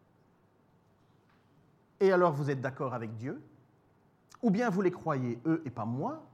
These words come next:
alors vous n'êtes pas d'accord avec Dieu. Finalement, le représentant de Dieu, c'est moi. Non, c'est pas ça. <laughs> Vous comprenez que c'est pas la même chose. L'apôtre Jean,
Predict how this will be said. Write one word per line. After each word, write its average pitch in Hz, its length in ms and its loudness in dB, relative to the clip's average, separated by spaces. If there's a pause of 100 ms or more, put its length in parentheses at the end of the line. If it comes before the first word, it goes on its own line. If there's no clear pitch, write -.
(400)
alors 120 180 -4
vous 135 80 -6
n'êtes 135 160 -6
pas 123 100 -8
d'accord 117 280 -10
avec 104 140 -12
Dieu. 98 140 -18
Finalement, 156 500 -6
le 127 60 -8
représentant 139 440 -10
de 131 80 -8
Dieu, 139 240 -8 (180)
c'est 92 60 -20
moi. 98 240 -18 (1160)
Non, 262 160 -4
c'est - 100 -12
pas 165 120 -6
ça. - 220 -8 (520)
<laughs> - 0 -
Vous - 520 -16
comprenez 202 340 -2
que 311 60 -12
c'est - 120 -10
pas 247 120 -6
la 226 80 -4
même 196 120 -4
chose. 285 320 -10 (880)
L'apôtre 277 560 -2
Jean, 190 420 -2